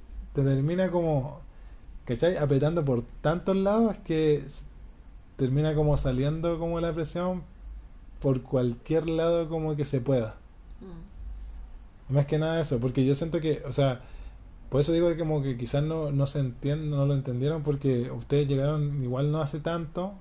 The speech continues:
Speaker 2: Claro.
Speaker 1: Y la mayoría de los venezolanos siento que al principio como que no estaba como muy de acuerdo con todo el movimiento.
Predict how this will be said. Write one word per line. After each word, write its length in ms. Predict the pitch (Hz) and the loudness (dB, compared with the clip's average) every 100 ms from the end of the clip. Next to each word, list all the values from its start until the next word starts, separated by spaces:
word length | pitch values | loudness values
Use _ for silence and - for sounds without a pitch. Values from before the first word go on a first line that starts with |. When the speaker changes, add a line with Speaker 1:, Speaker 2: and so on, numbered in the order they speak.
| - | -14
Speaker 2:
Claro. 240 | 240 214 196 - | -12 -10 -12 -4
Speaker 1:
Y 80 | 123 | 0
la 120 | 131 | 2
mayoría 480 | 135 131 123 143 160 | 2 0 2 2 2
de 200 | 170 170 | 0 -2
los 480 | 165 165 151 143 147 | -2 -6 -6 -4 -2
venezolanos 540 | 156 151 160 165 175 | -2 -2 -2 -2 -4
siento 280 | 160 170 170 | -4 -4 -4
que 120 | 156 | 0
al 140 | 151 135 | 0 0
principio 500 | 127 113 - 143 180 | -2 -4 -2 -2 -2
como 220 | 170 156 | -2 -2
que 120 | 139 | -2
no 140 | 123 123 | -2 -2
estaba 380 | - - 101 113 | -4 -8 -6 -4
como 220 | 131 143 | 0 2
muy 180 | 151 156 | 0 0
de 80 | |
acuerdo 320 | 160 165 165 165 | -2 -2 -2 -2
con 180 | 165 156 | -2 0
todo 140 | 170 | 0
el 60 | 170 | 0
movimiento. 600 | 170 165 151 117 - | -2 0 0 -2 -4